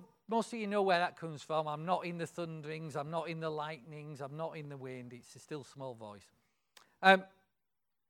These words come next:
what he's saying there is he's chosen to reveal himself commonly by the quiet prompting of our heart. So, there's three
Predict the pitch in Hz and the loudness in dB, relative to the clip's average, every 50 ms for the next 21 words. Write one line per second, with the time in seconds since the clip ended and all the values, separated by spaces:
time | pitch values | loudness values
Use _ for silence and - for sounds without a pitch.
0 | _ _ _ _ _ _ _ _ _ _ _ _ _ _ _ _ - 165 160 - | _ _ _ _ _ _ _ _ _ _ _ _ _ _ _ _ -20 -20 -20 -20
1 | _ _ _ _ - - 190 277 285 294 269 - - 277 247 233 202 170 165 170 | _ _ _ _ -12 0 6 6 6 6 4 0 4 4 4 4 4 0 -2 -2
2 | 160 - 190 175 - - - - - 294 320 330 330 285 - 277 240 214 - - | -4 -6 -8 -8 -6 -6 -4 -2 0 2 2 2 2 0 -2 -6 -8 -8 -8 -8
3 | 226 208 208 208 202 170 - 233 233 254 269 269 254 220 196 170 156 143 - - | -8 -6 -6 -6 -6 -6 -8 -8 -8 -6 -6 -6 -6 -6 -6 -6 -8 -10 -10 -10
4 | 151 123 120 117 _ - - - - 214 208 208 185 160 143 123 110 107 117 143 | -10 -10 -10 -10 _ -16 -6 0 2 2 2 2 -2 -10 -10 -12 -14 -14 -14 -14
5 | 175 - _ _ _ _ _ _ _ - - 160 160 156 160 - - - - 208 | -16 -18 _ _ _ _ _ _ _ -4 -2 0 0 0 -4 -8 -12 -8 -2 0
6 | 190 185 185 180 - - _ - - 175 156 151 131 - - 147 139 139 131 120 | 0 0 0 -2 -6 -8 _ -8 -6 -6 -6 -6 -8 -16 -18 -16 -14 -14 -12 -8
7 | 135 127 120 117 131 127 110 95 87 - _ _ _ _ _ _ _ _ _ _ | -6 -6 -6 -6 -8 -8 -10 -10 -12 -16 _ _ _ _ _ _ _ _ _ _
8 | _ _ _ _ _ - - 240 214 190 - - - _ _ _ _ _ _ _ | _ _ _ _ _ 8 10 10 10 10 8 0 -20 _ _ _ _ _ _ _
9 | _ _ _ _ _ _ _ _ _ - 196 214 262 269 247 - - - - - | _ _ _ _ _ _ _ _ _ 6 12 12 12 12 12 8 -2 -6 -8 -10
10 | - 330 349 359 359 349 339 330 294 247 | -2 4 6 8 8 8 6 4 2 -2